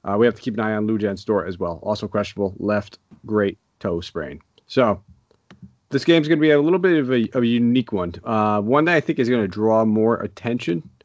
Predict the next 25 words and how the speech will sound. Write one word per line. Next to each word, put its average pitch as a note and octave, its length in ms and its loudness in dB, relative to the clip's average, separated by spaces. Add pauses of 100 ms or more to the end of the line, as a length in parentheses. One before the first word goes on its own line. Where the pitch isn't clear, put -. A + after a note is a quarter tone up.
(500)
fantasy-wise C3 680 2
and G2 80 -6
D A#2+ 100 2
F G#2+ 140 -2
S-wise A#2+ 400 -2
than G#2 140 -4
it - 60 -12 (120)
rightfully G#2+ 500 -2
so. G2 320 -6 (640)
But D2 240 -12
let G2+ 160 -4
me C#3 80 0
get C3+ 100 2
your A#2+ 140 0
take A2 220 0
on G2 180 -4
it. E2+ 80 -10
And F#2 80 -10
who B2 80 -4
are - 20 -2
you C#3 80 -2
looking A#2 160 -2
at G#2 200 -2
in G2 180 -6 (100)
Oklahoma? G2+ 380 -4